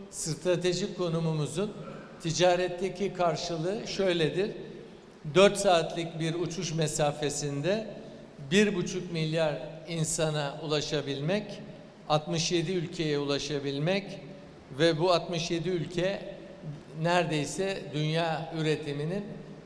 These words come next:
yüzde kırk beşi, elli bir virgül iki trilyon dolarlık üretime ve yirmi beş trilyon dolarlık da ithalat,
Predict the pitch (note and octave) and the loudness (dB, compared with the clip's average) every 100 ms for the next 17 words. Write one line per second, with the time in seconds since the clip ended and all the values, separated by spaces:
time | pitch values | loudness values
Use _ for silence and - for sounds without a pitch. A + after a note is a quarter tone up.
0 | - D#3 C#3+ C#3 F3 E3+ D#3+ D3+ D3 D#3 | -12 -2 0 2 2 2 0 -4 0 0
1 | - D3+ B2 - - D3 D3 D#3 F3+ E3 | 0 -2 -2 -4 -2 0 0 4 4 2
2 | D3 C3+ F3+ F#3 D#3+ D3 F#3+ E3 D#3+ D3 | -2 -2 -4 -6 -6 -6 -4 -2 0 0
3 | D3 D#3+ E3 D3 C#3+ C#3 C3+ C#3+ C3+ D3+ | 0 0 0 0 0 2 0 -2 -4 -4
4 | C#3+ C#3 - C3+ D3 G3+ - - - - | 0 0 0 -2 0 -2 -4 -12 -16 -18
5 | - - - B2 D#3+ G3+ - - - - | -18 -20 -12 6 6 6 2 -8 -12 -14
6 | - - - B2 D3 D#3+ E3+ D#3 G3+ F#3 | -16 -16 -12 2 4 6 2 4 4 4
7 | - - E3 D#3 D3+ D#3+ D#3 D3 C#3+ C#3+ | -2 -4 -2 -2 -2 -2 -2 -2 0 0
8 | C#3+ D3+ - A#3 - D#3+ E3 D#3 D#3 F#3 | 0 -2 -6 -6 -4 -4 2 4 4 0